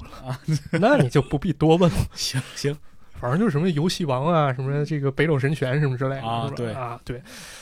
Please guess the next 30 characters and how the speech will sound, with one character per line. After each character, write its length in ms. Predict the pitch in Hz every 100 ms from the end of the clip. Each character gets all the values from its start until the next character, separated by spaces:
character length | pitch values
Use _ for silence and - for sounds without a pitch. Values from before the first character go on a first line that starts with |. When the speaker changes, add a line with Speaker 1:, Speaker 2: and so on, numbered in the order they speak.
| - -
Speaker 1:
然 220 | 135 127
后 260 | 202 185 143 135 - _ _ -
有 220 | 151 123
这 80 | 220
么 80 |
一 80 | 233
回 260 | 185 - 123
呢， 160 | 156 - - _ - - _
我 100 | -
们 80 | 123
这 80 | 175
帮 120 | 180
孩 240 | 185 - 131
子 80 |
就 120 | 156 147
跟 240 | 160 175
那 200 | 160 139
个 220 | 143 143 -
隔 160 | 139
壁 140 | 151 175
院 120 | 127
儿， 140 | 127 - - - _ _ -
隔 140 | 135
壁 80 | 175
宿 160 | -
舍 100 | 131
那 80 | 123
孩 140 | 123 -
子 100 | 175
说 220 | - 165